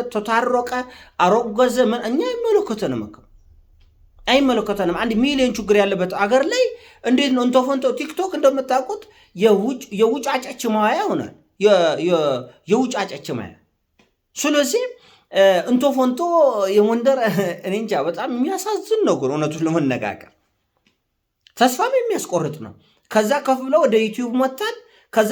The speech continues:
ከፍ ብሎ ሚኒስትሩ ሚዲያ መጥቷል። እንደምታውቁት ቲጂ አገልግል የስነ ልቦና ችግር እንዳለባት እየታወቀ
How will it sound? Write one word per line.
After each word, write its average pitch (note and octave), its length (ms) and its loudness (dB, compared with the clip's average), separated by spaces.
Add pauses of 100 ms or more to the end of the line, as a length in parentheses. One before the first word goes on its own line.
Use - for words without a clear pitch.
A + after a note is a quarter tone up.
ከፍ B3+ 200 -4
ብሎ C4+ 240 0
ሚኒስትሩ A3+ 460 -2
ሚዲያ B3 300 4
መጥቷል። D4+ 380 -4 (280)
እንደምታውቁት A#3+ 560 0
ቲጂ A3+ 240 -4
አገልግል G#3 480 0 (400)
የስነ F#3+ 320 0
ልቦና G#3+ 340 2 (460)
ችግር G3 240 -2
እንዳለባት F3+ 520 2
እየታወቀ E3+ 640 -2